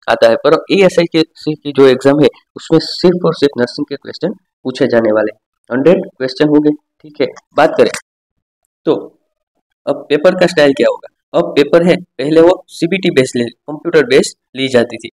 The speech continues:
online test, अब वो सीबीटी बेस्ड नहीं है। तो सीबीटी बेस्ड की जगह जो old system है कि हम जो ओएमआर शीट दी जाएगी और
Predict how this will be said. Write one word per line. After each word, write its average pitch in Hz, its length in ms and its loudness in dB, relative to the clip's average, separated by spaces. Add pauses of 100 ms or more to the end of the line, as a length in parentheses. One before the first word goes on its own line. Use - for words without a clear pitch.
online 135 320 2
test, - 220 -10 (240)
अब 151 220 -2
वो 165 80 4
सीबीटी 151 360 -2 (120)
बेस्ड 131 240 -4
नहीं 131 120 0
है। 117 100 -8 (360)
तो - 80 -14
सीबीटी 165 340 -4
बेस्ड 156 240 -2
की 165 80 -6
जगह 135 220 2 (360)
जो 180 100 2 (500)
old 196 200 6
system 143 420 -2
है 110 40 -6 (400)
कि 185 60 -4 (160)
हम 180 140 2
जो 180 100 4 (200)
ओएमआर 165 300 4
शीट - 220 -4 (180)
दी 151 120 -10
जाएगी 143 300 0 (120)
और 151 120 0